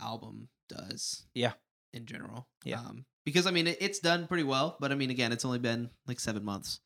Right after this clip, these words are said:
Speaker 2: Right.
Speaker 1: Um, and so I'm, I'm kinda worried about the, I'm, I'm kinda worried that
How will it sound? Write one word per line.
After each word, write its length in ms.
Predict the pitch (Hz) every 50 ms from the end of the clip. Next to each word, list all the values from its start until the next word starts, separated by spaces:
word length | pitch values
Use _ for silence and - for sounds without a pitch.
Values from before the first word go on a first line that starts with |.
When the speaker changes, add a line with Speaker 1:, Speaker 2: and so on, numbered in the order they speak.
| _ - -
Speaker 2:
Right. 220 | 120 120 117 - - - - - _ _
Speaker 1:
Um, 400 | - 117 113 110 107 107 104 107 - _ _ - - _ _ _ _ -
and 160 | - 120 123 120
so 140 | 123 120
I'm, 200 | 117 120 131 123 - -
I'm 220 | 120 143 156 156
kinda 220 | 143 143 120 120
worried 240 | 113 113 113 117 113
about 440 | 107 110 117 107 107 110 107 - - _ _ _ _ _ _ _ _ _ -
the, 240 | 123 123 117 107 - 101
I'm, 160 | 127 127 -
I'm 120 | 113 127 131
kinda 180 | - 143 120
worried 240 | 113 110 110 113 110
that 200 | 110 107 95 -